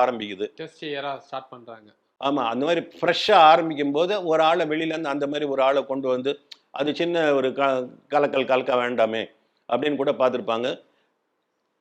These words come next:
Speaker 1: ஆ, தான் பேசிட்டோமே, இந்த மாதிரி ஸ்ரேயாஸ் மாதிரி ஆட்களுக்கே உள்ள சான்ஸ் இல்லாத போது ரஹானேங்கிறதுலாம் ஓகே.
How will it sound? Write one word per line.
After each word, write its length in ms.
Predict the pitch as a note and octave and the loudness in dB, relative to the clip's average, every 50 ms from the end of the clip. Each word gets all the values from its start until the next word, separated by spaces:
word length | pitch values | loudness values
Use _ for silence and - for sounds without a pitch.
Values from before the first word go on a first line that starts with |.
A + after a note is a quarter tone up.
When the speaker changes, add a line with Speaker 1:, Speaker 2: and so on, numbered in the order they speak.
| - F3+ - | -18 -12 -6
Speaker 1:
ஆ, 420 | - F#3+ G3 G3 G3 F#3+ F#3+ F#3 F3 - - | -2 2 4 6 8 8 6 6 4 0 -4
தான் 440 | E3+ E3 D#3 D3 - C3+ D3+ E3 D#3 | -4 -4 -4 -4 -4 -4 -4 -4 0
பேசிட்டோமே, 560 | D#3 F3 F3+ D#3+ C#3+ D3+ C#3+ B2+ A#2+ G2 - _ _ _ _ _ _ | 0 0 0 0 0 0 -2 -2 -2 -6 -8 _ _ _ _ _ _
இந்த 220 | - C3+ C#3 D3+ | -6 -2 0 2
மாதிரி 80 | D3+ D3+ | 2 2
ஸ்ரேயாஸ் 440 | C#3 - C#3+ C#3+ D#3+ E3 E3+ D#3 - | 0 0 2 2 4 4 4 4 2
மாதிரி 240 | C#3+ D#3 D#3 D3+ C3+ | -2 -2 2 4 4
ஆட்களுக்கே 500 | C#3 C3+ - D3 D3 C#3+ B2+ D#3 E3+ E3+ | 4 4 2 -2 -2 -2 2 2 4 4
உள்ள 400 | E3 D3 C#3+ D3 D3+ C#3+ C#3 A#2+ | 4 2 0 2 4 4 4 4
சான்ஸ் 300 | C3+ C3 C3+ D3+ C3+ B2+ | 2 -2 -2 -2 -4 -4
இல்லாத 360 | C3+ C3+ C#3 C#3 C3+ C3+ C3+ | -4 0 0 2 2 0 -2
போது 380 | C3+ C3+ C#3 C#3+ C#3 C3+ C3 - _ _ _ _ _ - | -2 -2 -2 -2 -2 -2 -4 -6 _ _ _ _ _ -2
ரஹானேங்கிறதுலாம் 840 | C3+ B2+ C#3 C#3 C#3+ C#3 C3+ C3+ B2+ A#2 B2 C3 B2+ A#2+ A#2 A#2+ | -2 0 0 -2 0 0 0 0 0 -2 -2 -2 -2 0 -2 -2
ஓகே. 220 | - - F#2+ E2 | -2 -4 -8 -12